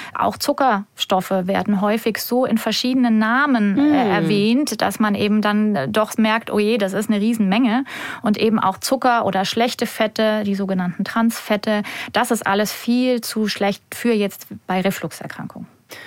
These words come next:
Speaker 2: Ja, und können ja auch andere Krankheiten fördern, ne?
Speaker 1: Auf jeden Fall. Auf jeden Fall. Also die Liste ist, äh, die könnten wir uns in Unendliche führen.
Speaker 2: Gerade die Süßstoffe, oder?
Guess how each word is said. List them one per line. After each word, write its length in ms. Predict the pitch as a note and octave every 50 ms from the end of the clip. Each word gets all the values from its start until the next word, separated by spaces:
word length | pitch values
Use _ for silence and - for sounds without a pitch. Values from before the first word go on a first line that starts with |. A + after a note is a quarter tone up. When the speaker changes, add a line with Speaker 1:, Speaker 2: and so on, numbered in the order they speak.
| - -
Speaker 2:
Ja, 140 | F#3 F3+ -
und 300 | - F3 E3 - - - -
können 220 | - - G3 G3 A3
ja 80 | -
auch 200 | - F3 - - - -
andere 240 | G3 G3 F3+ E3+
Krankheiten 480 | E3 - - D#3 D#3 - E3+ - E3 D3+
fördern, 300 | - E3+ D#3+ D#3+ D#3+ D#3+
ne? 140 | E3 G3 - _ _ - -
Speaker 1:
Auf 140 | A3 G3 G3+
jeden 180 | G3+ G3 F3
Fall. 240 | - G3+ F#3+ E3+ D#3+ - - - - - - - - -
Auf 160 | - G3 -
jeden 120 | G3+ F#3+ F3+
Fall. 140 | - F#3 F#3
Also 140 | F3+ G3
die 100 | F3+ G3 G3
Liste 280 | G3+ G3+ - - F#3
ist, 320 | F3 - - D3+ - - -
äh, 220 | E3+ E3+ E3 E3
die 100 | - F#3+
könnten 320 | - - G3+ G3 E3+ F#3+ F3+
wir 80 | E3+
uns 120 | E3+ E3+ -
in 100 | - -
Unendliche 460 | - - - G3 - F#3 F3 - F3
führen. 340 | - - F3+ E3+ E3 F3 E3+ - - - - - - - - - _ _ _ _ _ - -
Speaker 2:
Gerade 300 | - G3 F3+ G3+ G#3 G3
die 100 | F3+ F#3
Süßstoffe, 560 | F3+ F3+ G#3+ G#3+ - - - D#3+ D#3+ D#3 -
oder? 320 | E3 E3 E3 F#3+ A3+ C4+